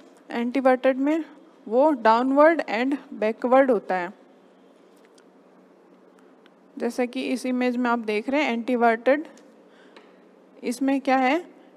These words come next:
Uterus आगे की तरफ forward हो रहा है and जो cervix है वो downward है,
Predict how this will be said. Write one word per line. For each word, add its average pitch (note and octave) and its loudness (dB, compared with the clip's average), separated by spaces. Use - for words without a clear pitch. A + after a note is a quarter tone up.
Uterus B3+ 4
आगे A#3 2
की C4 0
तरफ C4 -2
forward B3+ 2
हो A#3 0
रहा A#3+ 2
है D4+ 0
and A#3 -4
जो A#3+ -2
cervix A3 -4
है B3+ 0
वो A#3+ 2
downward A#3 0
है, C#4 0